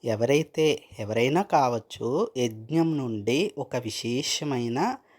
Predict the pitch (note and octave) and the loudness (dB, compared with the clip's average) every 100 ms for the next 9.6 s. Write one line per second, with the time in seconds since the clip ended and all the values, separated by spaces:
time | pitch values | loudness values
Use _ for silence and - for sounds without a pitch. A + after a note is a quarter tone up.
0 | _ A2+ A2 A2 B2 - - C3+ A#2+ G#2+ | _ 0 4 4 2 0 -4 -2 -2 0
1 | G#2+ G#2+ - A2+ G#2 A#2+ D#3 B3 - _ | -2 -6 -8 -8 -10 -4 -4 -4 -8 _
2 | _ - A#2 A#2 A2+ - - C3 B2+ - | _ -6 -2 0 0 -2 -4 -4 -4 -8
3 | - B2+ F3+ A#3+ - _ - B2+ A2 A2+ | -2 2 4 2 -6 _ -12 -2 0 0
4 | G#2 A2+ C3+ E3 C#3 A2 G#2 A2 G#2+ - | -2 -2 2 2 0 -4 -4 -4 -4 -8
5 | _ _ _ _ _ _ - - _ - | _ _ _ _ _ _ -20 -20 _ -20
6 | - - - _ - - - G3+ - - | -20 -20 -20 _ 2 4 2 -4 -10 -8
7 | D3+ D3+ C#3+ - A2+ A2+ C3 - F3 F#3 | -4 -2 -4 -6 -2 0 2 2 2 0
8 | - D3 D3 D3 D3 _ - A#2+ B2 C#3+ | -4 -4 0 0 -2 _ -8 -4 0 2
9 | B2+ G#2+ - A#2+ D#3+ D#4 | 2 -2 -6 0 2 0